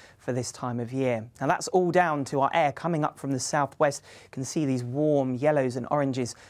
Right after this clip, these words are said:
produced across the map means that it is going to be a pretty mild picture. We have got weather fronts up towards Scotland, bringing some rain and some fairly tightly packed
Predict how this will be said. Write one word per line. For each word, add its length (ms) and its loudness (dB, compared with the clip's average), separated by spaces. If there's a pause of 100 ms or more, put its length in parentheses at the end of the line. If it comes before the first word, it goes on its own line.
(400)
produced 480 0
across 320 0
the 100 -4
map 300 0
means 240 -2
that 140 -4
it 80 -4
is 100 -8
going 160 -6
to 140 -12
be 120 -2 (300)
a 60 -12
pretty 280 -4
mild 460 -4
picture. 460 0
We 140 -2
have 220 -2
got 140 4
weather 160 4
fronts 320 2
up 140 0
towards 300 2
Scotland, 420 2
bringing 240 2
some 200 -2
rain 260 0 (280)
and 100 -2
some 140 -2
fairly 260 0
tightly 300 -2
packed 240 -6